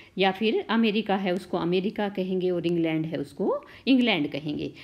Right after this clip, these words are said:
इसी तरह थिंग के एग्जांपल में हम ताजमहल लेते हैं या फिर सन को लेते हैं, तो ये क्या हो गए, किसी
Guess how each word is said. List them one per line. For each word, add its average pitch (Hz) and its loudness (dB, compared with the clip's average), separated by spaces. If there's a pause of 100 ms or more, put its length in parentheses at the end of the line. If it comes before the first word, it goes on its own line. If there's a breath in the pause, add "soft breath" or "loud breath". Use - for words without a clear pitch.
(120 loud breath)
इसी 269 6
तरह 339 4
थिंग 403 4
के 427 4
एग्जांपल 320 6
में 277 6
हम 247 2
ताजमहल 233 4 (100)
लेते 170 0
हैं 208 -2
या 214 0
फिर 226 0 (460 loud breath)
सन 262 6
को 254 4
लेते 214 2
हैं, 208 -2
तो 247 -2
ये 247 4
क्या 302 4
हो 254 4
गए, 262 2
किसी 285 4